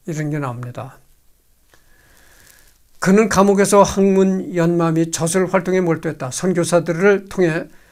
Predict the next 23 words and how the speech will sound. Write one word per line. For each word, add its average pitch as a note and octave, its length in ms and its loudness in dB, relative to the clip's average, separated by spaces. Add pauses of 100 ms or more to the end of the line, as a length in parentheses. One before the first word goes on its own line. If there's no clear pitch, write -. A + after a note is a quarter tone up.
(220)
성경을 G3 520 4
들어와 F3+ 280 4
읽으면서 D#3+ 640 -4 (680)
간수 F3+ 360 0
및 F3+ 160 2
동료 E3+ 360 0
죄수들에게 D#3+ 640 -6
기독교를 E3+ 500 -4
전도했고 F3 580 -4 (560)
많은 F3+ 320 2
책들을 G3 440 0
읽으며 E3 520 -2
새로운 F3+ 460 0
사상을 E3+ 520 -2 (220)
학습하고 E3 760 -4
발전시켰다. D#3 840 -6 (800)
선교사들의 G3 840 2
도움으로 F3 500 0
감옥 F3 380 0
내 F3 260 -2
도서관을 E3+ 640 0
만들 E3 320 -2
정도였다. C#3+ 600 -6